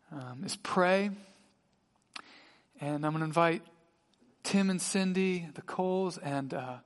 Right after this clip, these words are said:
Volker and Ted, as I pray. We're gonna grab the little table back there. We never do this at church,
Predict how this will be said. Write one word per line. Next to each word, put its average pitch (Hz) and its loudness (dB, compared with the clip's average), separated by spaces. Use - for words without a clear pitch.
Volker 175 2
and 156 -4
Ted, 185 4
as 151 -2
I 143 -2
pray. 175 2
We're 185 2
gonna 226 2
grab 180 2
the 170 -2
little 175 -2
table 175 0
back 175 2
there. 170 2
We 156 -2
never 240 -2
do 190 0
this 220 -2
at 233 -12
church, 226 -6